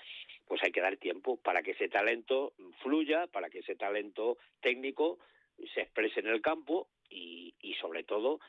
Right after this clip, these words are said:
para proteger la salud del jugador, tanto si es veterano y formado como no,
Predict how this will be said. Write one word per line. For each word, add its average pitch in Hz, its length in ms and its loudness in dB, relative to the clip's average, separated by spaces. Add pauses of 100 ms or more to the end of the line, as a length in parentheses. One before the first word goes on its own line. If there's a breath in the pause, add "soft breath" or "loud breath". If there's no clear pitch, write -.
(160 loud breath)
para 95 260 4
proteger 117 540 0
la 113 240 0
salud 127 320 2
del 101 140 0
jugador, 117 640 0 (340)
tanto 101 360 -2
si 90 320 -6
es 110 180 0 (320 soft breath)
veterano 101 720 2
y 90 100 -6
formado 98 460 -2
como 82 260 -6
no, 131 220 2